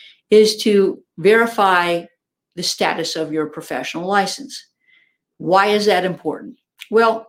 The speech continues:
let's look at your policy or plan. Many disability policies or plans have specific provisions that say a loss of a license doesn't mean that you're disabled under the terms of the policy or the plan.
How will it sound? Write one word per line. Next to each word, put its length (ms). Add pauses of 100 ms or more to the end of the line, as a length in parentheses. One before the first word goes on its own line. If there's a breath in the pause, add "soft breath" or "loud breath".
let's 360
look 140
at 120
your 100
policy 520
or 80
plan. 460 (440 soft breath)
Many 220
disability 460
policies 460
or 100
plans 300
have 180
specific 560
provisions 540
that 100
say 300 (240 loud breath)
a 60
loss 400
of 80
a 60
license 580
doesn't 360
mean 180
that 80
you're 120
disabled 500
under 180
the 120
terms 340
of 80
the 100
policy 400
or 60
the 80
plan. 360